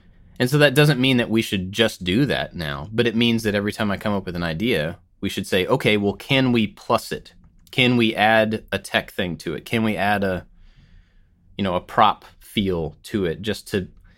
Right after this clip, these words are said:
to not only grab the people who are into the, um, the home renovation, but also the people who are into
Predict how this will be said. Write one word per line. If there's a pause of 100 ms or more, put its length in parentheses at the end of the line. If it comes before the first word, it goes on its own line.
(480)
to
not
only
grab
the
people
who
are
into
the, (580)
um, (1120)
the
home
renovation,
but
also
the
people
who
are
into